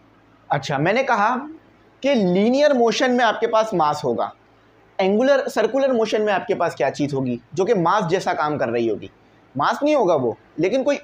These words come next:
और चीज़ होगी जो उस जैसा काम कर रही होगी। हाँ, moment of inertia। ये थोड़ा मुश्किल था, लेकिन अब आसान पूछता हूँ आप लोगों से मैं।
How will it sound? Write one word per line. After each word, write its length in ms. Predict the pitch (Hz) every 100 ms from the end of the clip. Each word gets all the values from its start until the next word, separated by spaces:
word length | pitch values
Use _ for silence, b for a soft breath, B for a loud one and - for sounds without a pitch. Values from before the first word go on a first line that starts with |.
| -
और 200 | 220 247
चीज़ 200 | 262 247
होगी 180 | 233 262
जो 120 | 277
उस 200 | - 233
जैसा 280 | 180 208 202
काम 280 | 190 165 160
कर 120 | 139
रही 200 | 135 127
होगी। 260 | 117 110 - _ _ _ -
हाँ, 460 | 143 143 113 90 - 151
moment 320 | 165 170 160
of 120 | 156
inertia। 400 | 131 117 - 95 - _ b b 180
ये 120 | 247
थोड़ा 180 | 262 262
मुश्किल 340 | 247 269 262
था, 60 | 254
लेकिन 200 | 254 262
अब 100 | -
आसान 300 | 185 165 160 156 _ _
पूछता 320 | 175 147 - 127
हूँ 240 | 127 110
आप 160 | 104 110
लोगों 160 | 101
से 160 | 101 92
मैं। 140 | 95